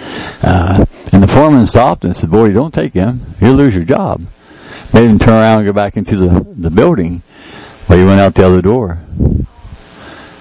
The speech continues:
Got caught, and he got fired. Now, sometimes we can try, you can justify things. "Well, man, they don't pay me enough. So, you know, I'll take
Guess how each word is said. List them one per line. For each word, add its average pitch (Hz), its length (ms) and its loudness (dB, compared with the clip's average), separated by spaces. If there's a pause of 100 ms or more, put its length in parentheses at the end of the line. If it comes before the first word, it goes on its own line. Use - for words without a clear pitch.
(340)
Got 131 180 2
caught, 95 380 2 (100)
and 95 80 2
he 92 60 4
got 123 160 2
fired. 156 520 -4 (1700)
Now, 127 360 4
sometimes 170 500 0
we 127 120 -2
can 123 60 -4
try, - 140 -4 (140)
you 101 160 0
can 95 100 -4
justify 110 560 -2
things. 95 240 -6
"Well, 104 160 -2
man, 113 180 -4
they 104 120 -2
don't 175 240 -6
pay 135 200 0
me 110 140 -2
enough. - 540 -4 (640)
So, 92 180 2
you 104 140 4
know, 113 100 4
I'll 120 100 2
take - 240 -2